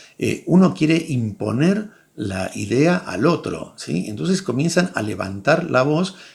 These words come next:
inclusive muchas veces terminan a los gritos <laughs> y, y algunas veces hasta en las manos, terminan golpeándose. Eh, cuando identifico que una persona me está hablando desde el miedo, desde el enfado,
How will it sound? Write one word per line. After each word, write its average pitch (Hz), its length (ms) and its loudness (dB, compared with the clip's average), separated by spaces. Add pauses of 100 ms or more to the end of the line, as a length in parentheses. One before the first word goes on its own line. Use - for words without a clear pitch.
inclusive 101 460 -2
muchas 139 300 2
veces 185 380 2 (340)
terminan 135 560 0
a - 80 -8
los 107 160 0
gritos 156 680 2
<laughs> - 100 -10
y, - 280 -8
y - 80 -6
algunas - 340 0
veces 165 360 0
hasta - 420 -2
en 117 140 0
las 87 160 -4
manos, - 540 -6 (260)
terminan 123 420 -2
golpeándose. 90 880 -2 (840)
Eh, 101 500 2 (320)
cuando 123 680 2 (100)
identifico 135 640 0
que 131 80 -4
una 127 160 0
persona 131 440 0
me 107 100 -2
está - 160 -4
hablando 110 340 0
desde 101 220 -6
el 98 100 -6
miedo, 107 440 -2
desde 92 240 -8
el 90 80 -8
enfado, 90 640 -2